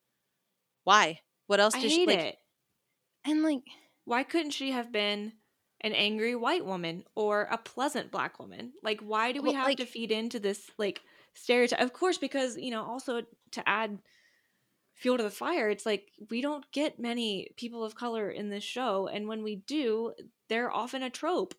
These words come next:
Speaker 2: or
Speaker 1: Mm-hmm.
Speaker 2: used as a, they're a device.
Speaker 1: <laughs> I just, I keep going back to the fact that, like, the s-, the professors at this school are terrible.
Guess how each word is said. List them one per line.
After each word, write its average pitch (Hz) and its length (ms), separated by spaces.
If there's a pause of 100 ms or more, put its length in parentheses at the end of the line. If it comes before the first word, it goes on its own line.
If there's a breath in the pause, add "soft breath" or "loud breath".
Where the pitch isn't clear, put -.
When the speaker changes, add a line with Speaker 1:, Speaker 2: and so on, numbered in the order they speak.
Speaker 2:
or 220 480
Speaker 1:
Mm-hmm. 185 400 (540)
Speaker 2:
used 233 640
as 196 280
a, 196 40
they're 214 180
a 226 60
device. 214 800 (1400 soft breath)
Speaker 1:
<laughs> - 580
I 277 80
just, 320 360
I 262 120
keep 370 320
going 277 280
back 175 260
to 190 80
the 185 80
fact - 460 (440 soft breath)
that, 196 200
like, 175 300 (1000)
the 214 80
s-, - 300 (640)
the 202 80
professors 277 580
at - 180
this 214 140
school 226 560 (640 soft breath)
are 226 120
terrible. - 640